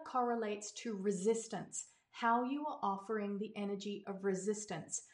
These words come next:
Perhaps you are doubting yourself. Perhaps you are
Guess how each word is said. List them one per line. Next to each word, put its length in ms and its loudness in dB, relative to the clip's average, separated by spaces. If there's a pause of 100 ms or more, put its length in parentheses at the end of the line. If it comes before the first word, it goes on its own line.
(340)
Perhaps 560 4
you 500 6
are 400 6
doubting 400 6
yourself. 380 0 (100)
Perhaps 600 -4
you 420 4
are 260 4